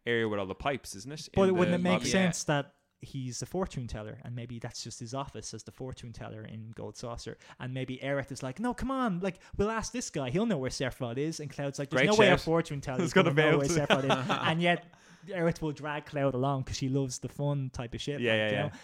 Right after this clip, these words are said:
Speaker 2: So for me, that'd be a great way to do it. So
Speaker 1: That's
Speaker 2: Cloud,
Speaker 1: true, actually.
Speaker 2: Cloud's just like, "Where's Sephiroth? You know where he is?" But he doesn't believe that
Speaker 1: Sephiroth,
Speaker 2: Cait Sith will
Speaker 1: you
Speaker 2: have an
Speaker 1: see.
Speaker 2: answer. But
Speaker 1: Yeah,
Speaker 2: Cait
Speaker 1: yeah.
Speaker 2: Sith will have a surprisingly good answer, and it'll intrigue Cloud.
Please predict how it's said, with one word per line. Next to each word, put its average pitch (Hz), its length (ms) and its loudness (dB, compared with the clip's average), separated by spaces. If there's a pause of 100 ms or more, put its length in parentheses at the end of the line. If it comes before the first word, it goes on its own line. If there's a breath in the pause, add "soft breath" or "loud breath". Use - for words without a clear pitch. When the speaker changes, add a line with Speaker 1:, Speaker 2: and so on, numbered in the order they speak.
Speaker 2:
So 165 120 -4
for 175 120 0
me, 208 220 4
that'd 165 180 0
be 143 120 -2
a 135 40 -2
great 156 280 0
way 139 160 -2
to 131 80 -6
do 120 140 -4
it. 113 100 -8
So - 140 -2
Speaker 1:
That's 202 100 4
Speaker 2:
Cloud, - 100 4
Speaker 1:
true, 185 160 8
actually. 185 240 4
Speaker 2:
Cloud's 180 180 4
just 160 120 -2
like, 151 140 -2 (300 loud breath)
"Where's 160 280 2
Sephiroth? 135 460 -2
You 135 60 -8
know 143 160 -4
where 147 120 -2
he 151 100 0
is?" 151 140 -2
But 160 160 -2
he 156 80 -2
doesn't 180 300 0
believe 156 200 2 (220)
that - 100 2
Speaker 1:
Sephiroth, 349 120 6
Speaker 2:
Cait - 120 2
Sith - 80 -8
will 160 40 2
Speaker 1:
you 160 80 2
Speaker 2:
have 147 120 0
an 165 60 4
Speaker 1:
see. 131 60 2
Speaker 2:
answer. 143 360 -2
But - 120 -2
Speaker 1:
Yeah, 135 80 -2
Speaker 2:
Cait 113 140 2
Speaker 1:
yeah. 107 60 -2
Speaker 2:
Sith 160 140 -2
will 147 100 -4
have 147 180 -4
a 139 40 -4
surprisingly 135 680 -6
good 131 260 -6
answer, 147 400 -6
and 131 340 -10
it'll 123 300 -14 (100)
intrigue 117 480 -12
Cloud. 110 360 -12